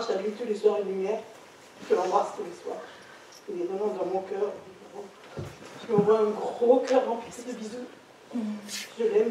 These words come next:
Speaker 1: je l'aimerai toujours. J'ai un message à partir de papa et sa maman qui m'a écrit un texto de dix matin à midi en disant qu'il lui envoyait des grosses bisous.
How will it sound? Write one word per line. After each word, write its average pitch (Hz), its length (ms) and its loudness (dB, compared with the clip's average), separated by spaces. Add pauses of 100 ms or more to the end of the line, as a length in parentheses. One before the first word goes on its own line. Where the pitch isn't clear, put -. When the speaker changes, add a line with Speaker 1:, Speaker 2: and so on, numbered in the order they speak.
Speaker 1:
je 220 60 -8
l'aimerai 214 220 -2 (100)
toujours. 208 320 -4 (1200)
J'ai 214 100 6
un - 40 8
message 220 360 8
à 220 60 6
partir 208 320 0
de 185 60 -6
papa 202 180 2
et 208 60 4
sa 202 120 -6
maman 196 400 2
qui 208 120 -4
m'a 185 80 -4
écrit 196 260 -4
un 208 60 6
texto 208 720 -4
de 202 140 2 (120)
dix - 200 -12
matin 175 220 -4
à 208 60 -4
midi 202 340 -6 (640)
en 170 80 -4
disant 185 260 -2 (100)
qu'il 160 140 -14
lui 170 80 -6
envoyait 165 280 -6
des 160 80 -10
grosses - 320 -12
bisous. - 800 -16